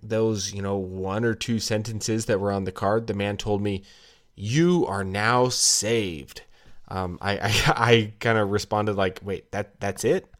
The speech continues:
All I had to do is read a piece of paper and now I'm saved?" Uh, he, he responded that, "Yes, from that point on, because I had just accepted Jesus as my Savior,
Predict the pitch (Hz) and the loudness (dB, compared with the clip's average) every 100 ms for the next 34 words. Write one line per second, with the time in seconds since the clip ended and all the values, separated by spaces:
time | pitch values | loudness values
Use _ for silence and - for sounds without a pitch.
0 | - 98 131 135 123 113 113 135 117 113 | -2 2 4 4 2 -4 -2 0 0 -2
1 | 113 123 110 - 104 113 - 101 98 104 | -2 -2 -4 -2 -2 0 -2 0 -2 -2
2 | 120 95 90 - - 90 104 190 202 - | -2 -4 -6 -2 -2 -2 -2 -4 -6 -12
3 | - - - - - 90 87 92 90 95 | -18 -20 -20 -16 -8 -4 -4 -6 -6 -6
4 | 98 90 101 95 - 98 113 113 120 98 | -8 -8 -8 -6 -2 0 2 2 2 2
5 | 117 175 - - - 107 101 117 - 170 | 0 0 -2 -6 -6 -6 -2 -2 0 0
6 | 156 123 120 131 - - - 104 - 120 | 2 2 0 -4 -12 -20 -10 -8 0 2
7 | 143 147 151 139 95 110 120 - 98 - | 4 2 2 0 0 2 2 0 -4 0
8 | 113 - 117 110 110 113 - 110 107 101 | 0 -2 -4 -4 -4 -4 -4 -4 -2 -2
9 | - 101 98 113 | 0 0 2 2